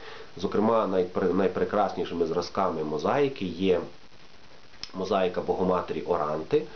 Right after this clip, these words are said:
в Софіївському соборі та мозаїка Христа Вседержителя на куполі Софіївського собору у Києві.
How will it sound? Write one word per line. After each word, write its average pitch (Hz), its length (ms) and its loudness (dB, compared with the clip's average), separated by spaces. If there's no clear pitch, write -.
в - 20 -14
Софіївському 143 600 2
соборі 135 540 2
та 143 220 2
мозаїка 110 480 2
Христа 90 340 -2
Вседержителя 117 720 0
на 131 100 4
куполі 82 640 -4
Софіївського 80 580 -8
собору 98 360 2
у 117 100 0
Києві. - 360 -10